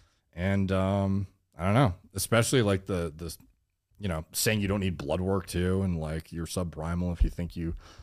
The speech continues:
you know, I should have blood work and cholesterol levels are stu-, like, he was just saying a lot of nonsense, and it was, like, over the top to where, I don't know, like, I felt like he had two years to come clean or whatever it was, and he just wasn't gonna do it. And he was getting, leaning harder and harder into it. And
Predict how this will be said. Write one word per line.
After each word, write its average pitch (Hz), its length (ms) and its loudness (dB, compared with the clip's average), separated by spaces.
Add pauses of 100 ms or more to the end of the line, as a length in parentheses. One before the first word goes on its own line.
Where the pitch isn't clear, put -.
(140)
you 92 80 -16
know, 87 160 0
I 76 80 0
should 90 140 -2
have 82 100 -2
blood 76 220 -8
work 82 300 -6
and 78 380 -6
cholesterol 80 360 -4
levels 82 260 -2
are 76 60 -4
stu-, - 240 -6
like, 110 120 4
he 156 60 6
was 156 80 6
just - 140 0
saying 98 160 2
a 87 80 0
lot 71 180 -6
of 80 100 -10 (220)
nonsense, 82 560 -8
and 82 100 -8
it 73 60 -10
was, 73 140 -10
like, 76 260 -8
over 76 180 -10
the 71 80 -12
top 71 380 -12
to - 120 -20
where, 73 280 -10 (480)
I 120 80 0
don't 160 140 2
know, - 80 -6 (100)
like, 87 140 -4
I 95 60 0
felt 92 240 -6
like 95 100 -6
he 95 120 -12
had 95 200 -8 (180)
two 113 220 -6
years 101 340 -6
to - 80 -14
come 92 200 -6
clean 92 260 -4
or 73 80 -6
whatever 78 320 -4
it - 40 -6
was, 80 200 -4
and 76 60 -10
he 73 60 -10
just 73 180 -14
wasn't 76 280 -6
gonna 78 160 -4
do 78 200 -2
it. 104 40 2
And 95 100 -2
he 80 60 -2
was 69 120 -6
getting, 78 340 -6 (320)
leaning 117 340 4
harder 101 300 4
and 92 80 0
harder 85 300 -2
into 107 260 -2
it. 123 140 0
And 87 200 -2